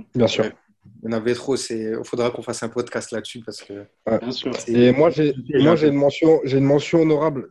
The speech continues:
Speaker 1: très sous-cotée, mais franchement, quand j'ai, quand j'ai fait ma relecture, un des flashbacks qui, au final, m'a le plus marqué, euh, flashback de Frankie.
Speaker 3: Aïe, aïe,
Speaker 1: Frankie,
Speaker 3: aïe.
Speaker 1: euh, avec,
Speaker 2: Très
Speaker 1: euh,
Speaker 2: beau
Speaker 1: avec Tom
Speaker 2: flashback
Speaker 1: San.
Speaker 2: de Frankie.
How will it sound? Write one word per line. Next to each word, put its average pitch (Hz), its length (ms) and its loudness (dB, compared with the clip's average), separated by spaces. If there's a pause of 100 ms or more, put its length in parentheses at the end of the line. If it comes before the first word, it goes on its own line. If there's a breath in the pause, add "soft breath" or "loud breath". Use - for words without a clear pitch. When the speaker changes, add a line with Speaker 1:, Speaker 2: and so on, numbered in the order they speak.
(100)
Speaker 1:
très 160 220 2
sous-cotée, 170 560 0
mais 135 240 -4 (180)
franchement, 156 460 -2
quand 131 180 -8
j'ai, 117 680 -4
quand 127 80 -4
j'ai 120 160 -4
fait 143 140 -2
ma 131 160 -4
relecture, 135 600 -6 (840 soft breath)
un 131 100 -2
des 135 140 0
flashbacks 143 440 -4
qui, - 120 -10
au 131 40 -4
final, 143 300 -4
m'a 131 120 -4
le 113 100 -8
plus - 260 -10
marqué, 135 360 -6 (800 soft breath)
euh, 107 200 0
flashback 127 560 0
de 123 120 -4
Frankie. 143 560 -4 (840 soft breath)
Speaker 3:
Aïe, 117 160 0
aïe, 117 100 2
Speaker 1:
Frankie, 151 500 0 (300)
Speaker 3:
aïe. 113 120 -6 (100)
Speaker 1:
euh, 117 220 0 (200)
avec, 131 300 0
Speaker 2:
Très 135 200 2
Speaker 1:
euh, 123 80 2
Speaker 2:
beau 127 120 0
Speaker 1:
avec 123 240 -6
Tom 143 160 0
Speaker 2:
flashback 113 260 -2
Speaker 1:
San. 131 120 -20
Speaker 2:
de 113 80 -20 (100)
Frankie. 113 380 -10